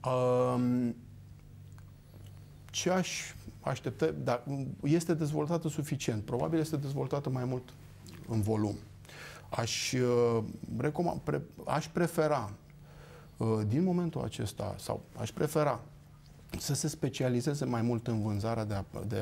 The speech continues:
apartamente în segmentul instrucțiunilor exclusive. Asta ține de cultura pro-, proprietarilor, vânzătorilor.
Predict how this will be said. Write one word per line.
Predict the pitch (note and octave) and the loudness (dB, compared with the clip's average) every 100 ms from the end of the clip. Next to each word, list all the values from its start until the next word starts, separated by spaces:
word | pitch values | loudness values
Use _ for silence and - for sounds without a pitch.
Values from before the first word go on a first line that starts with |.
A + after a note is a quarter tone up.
| G2 | 0
apartamente | G2 G2+ G#2 G#2 A2 A#2 - - - - - - - - - | -2 -4 -4 -2 0 0 -2 -4 -10 -20 -20 -20 -20 -16 -10
în | |
segmentul | C#3 C#3 C3+ C3 B2+ B2+ - - - - - | -6 -2 -2 -2 -4 -6 -14 -20 -20 -16 -12
instrucțiunilor | - B2 - A#2+ A#2 | -8 -8 -4 -2 0
exclusive. | A#2 A2+ - G#2 - G2+ - - - - - - - | -2 -4 -6 -8 -6 -10 -10 -18 -18 -16 -14 -14 -10
Asta | - C#3 D3 | -4 -2 -2
ține | C#3+ D3+ | -2 -2
de | C3 | -2
cultura | A#2+ A#2 C3+ C3 | -2 -2 0 0
pro-, | A2+ A#2 A2+ | 0 0 0
proprietarilor, | A2+ A2 - G#2+ G#2+ G#2+ G#2 | 0 -4 -2 -2 0 0 -2
vânzătorilor. | G#2 G#2+ A2 G#2+ A#2 G2+ F#2+ G2 | 0 0 0 0 0 0 -4 -8